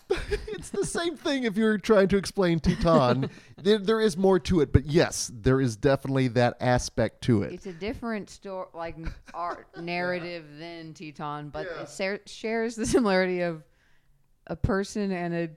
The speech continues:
Speaker 2: div-, mechanical <laughs> device.
Speaker 1: Yeah, yeah, long living the new flesh.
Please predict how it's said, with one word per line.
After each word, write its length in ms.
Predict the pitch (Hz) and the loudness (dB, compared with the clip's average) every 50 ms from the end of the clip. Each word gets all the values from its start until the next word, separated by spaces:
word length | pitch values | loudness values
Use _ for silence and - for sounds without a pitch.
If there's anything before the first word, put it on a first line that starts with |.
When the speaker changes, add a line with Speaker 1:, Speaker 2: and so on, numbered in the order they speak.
| _ _ _ 147 139 | _ _ _ -20 -10
Speaker 2:
div-, 260 | - 170 165 151 147 _ _ _ _ _ _ _ - - | -8 -8 -8 -8 -12 _ _ _ _ _ _ _ -16 -10
mechanical 880 | 156 160 160 160 160 - - 180 170 170 170 175 180 - 208 180 170 170 | -8 -6 -6 -6 -6 -6 -6 -6 -4 -4 -4 -6 -6 -4 -4 -4 -4 -2
<laughs> 100 | 156 160 | -4 -6
device. 680 | 143 131 151 226 - 294 294 208 285 262 185 - - - | -4 0 2 2 4 6 6 6 4 2 0 -4 -6 -6
Speaker 1:
Yeah, 420 | 185 185 175 165 139 107 104 123 - | -2 0 2 2 2 0 -4 -6 -6
yeah, 180 | 127 147 139 123 | -2 0 2 2
long 360 | 117 120 135 151 170 180 180 | 2 2 4 4 4 4 2
living 400 | 165 160 170 160 147 160 156 151 | 2 2 2 2 0 -2 -2 0
the 80 | 139 139 | 0 2
new 160 | 139 139 135 | 2 2 2
flesh. 560 | - - 127 120 104 71 - - - - - | 0 0 -2 -2 -2 -2 -6 -8 -10 -12 -14